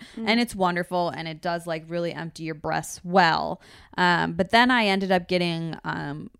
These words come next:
Speaker 2: like, a wireless pump. The Mom Cozy is what it's called,
Speaker 1: Mm.
Speaker 2: and it's the cheaper one. There's, like, a bunch out there. There's the Willow,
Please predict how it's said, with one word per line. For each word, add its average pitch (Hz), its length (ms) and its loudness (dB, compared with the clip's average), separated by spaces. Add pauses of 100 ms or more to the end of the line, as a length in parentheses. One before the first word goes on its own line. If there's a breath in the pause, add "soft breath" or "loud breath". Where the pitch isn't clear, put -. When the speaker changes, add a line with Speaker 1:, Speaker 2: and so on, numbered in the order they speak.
(100)
Speaker 2:
like, 185 160 -6
a 180 60 -2
wireless 165 600 0
pump. 247 400 -4
The 190 80 0
Mom 165 360 0
Cozy 175 640 -4 (160)
is 220 120 -10
what 226 200 0
it's 233 100 -6
called, 247 400 2 (180 loud breath)
Speaker 1:
Mm. 202 160 -14
Speaker 2:
and 196 240 4
it's 185 140 -2
the 175 80 -8
cheaper 180 340 -4
one. 151 280 -6
There's, 180 200 -2
like, 190 140 4
a 190 60 -2
bunch 220 400 8
out 175 240 0
there. 160 180 -4
There's 165 240 -8
the 170 80 -8
Willow, 185 640 4